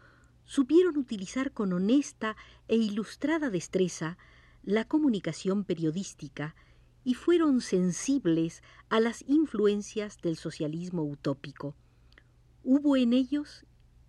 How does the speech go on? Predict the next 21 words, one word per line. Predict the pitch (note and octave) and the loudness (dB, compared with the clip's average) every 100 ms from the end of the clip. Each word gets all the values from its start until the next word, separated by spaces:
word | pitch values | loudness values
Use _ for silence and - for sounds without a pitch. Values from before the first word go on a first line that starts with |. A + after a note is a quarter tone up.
| - | -4
espíritu | F#3 - F#3 F#3+ F#3 D#3 | -4 -4 -8 -6 -10 -12
histórico. | C#3+ - C3 B2+ B2 - C#3+ - _ _ _ _ _ _ _ _ _ _ _ _ | -14 -8 -6 -6 -8 -10 -12 -14 _ _ _ _ _ _ _ _ _ _ _ _
Descendiente | E3 - F3+ E3+ A3+ C#4+ G#3 D3+ | -2 0 0 2 4 4 2 -2
en | C#3+ D3+ | -2 -4
línea | E3 F3+ F3 | -4 -2 -2
directa | E3+ A#3 A#3+ D#3 | 2 2 2 -2
de | C#3+ F3+ | 2 2
ese | A#3 F#3+ | 2 -2
liberalismo | D3+ C#3+ C#3+ C#3+ G#3+ - E3 | -4 -4 -2 -2 -4 -2 -2
desinteresado, | D3+ - D3 C#3+ B3 G3 B2 A#2+ A#2 - _ - - _ _ | -2 -2 -2 2 0 0 -6 -8 -10 -14 _ -20 -20 _ _
Fernández | - D4 D4+ E4+ F#4 D4 G#3 | 0 2 4 2 0 -4 -2
Ledesma, | F3+ F3+ F#3 E3 E3 - - - _ - | 0 0 -2 -4 -6 -8 -20 -20 _ 2
como | C4+ C4+ | 6 6
muchos | C4+ F4+ - C4 A3 - | 6 4 2 -2 -2 -6
intelectuales | F#3 F#3 F#3 E3+ - G#3+ A3 F#3+ D3+ | -4 -2 -2 -4 -2 -2 0 -2 -2
de | D#3+ | -4
principios | D#3 D#3+ - B3+ A#3 D#3 | -4 -6 -2 -2 0 -2
del | C#3+ D3 | -2 -6
siglo | - E3+ F#3 | -6 -2 2
veinte | A#3 B3 A3+ F#3+ | 4 4 4 -2
mexicano, | E3+ - F#3 C4+ C4 B3 | -4 -6 -4 0 0 0